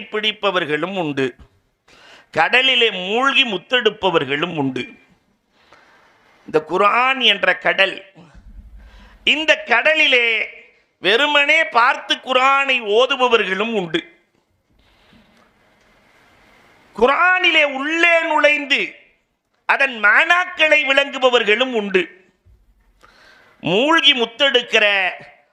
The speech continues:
சூஃபி ஞானிகளும் உண்டு. அபூபக்கர் ரலியல்லாஹு ஓதிய அதே குர்ஆனைத்தான் நாமும் ஓதுகிறோம். அபூ ஹனீஃபா ரஹ்மத்துல்லாஹ் ஓதிய அதே குர்ஆனைத்தான்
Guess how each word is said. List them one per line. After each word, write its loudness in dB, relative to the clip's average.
சூஃபி 0
ஞானிகளும் 0
உண்டு. -2
அபூபக்கர் 0
ரலியல்லாஹு 0
ஓதிய 2
அதே 2
குர்ஆனைத்தான் 0
நாமும் -2
ஓதுகிறோம். 0
அபூ 0
ஹனீஃபா 2
ரஹ்மத்துல்லாஹ் 2
ஓதிய 2
அதே 2
குர்ஆனைத்தான் 2